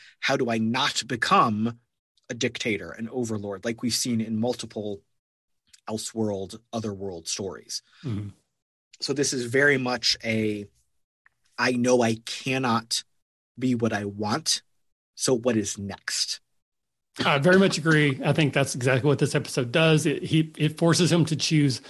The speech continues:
Speaker 2: not necessarily Superman, but it, it forces him to choose against the man part of him because he's always wanted to play football. He had everything. He had the dream.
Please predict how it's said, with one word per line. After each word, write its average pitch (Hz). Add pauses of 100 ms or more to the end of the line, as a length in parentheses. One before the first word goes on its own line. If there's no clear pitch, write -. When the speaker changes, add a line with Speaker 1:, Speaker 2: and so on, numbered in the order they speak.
(180)
Speaker 2:
not 156
necessarily 156
Superman, 147
but 135
it, 147
it 143
forces 175
him 156
to 139
choose 151
against 143
the 147
man 135
part 135
of 107
him 127
because 120 (280)
he's 151
always 147
wanted 139
to 131
play 143
football. 135
He 120
had 131
everything. 147
He 127
had 127
the 127
dream. 123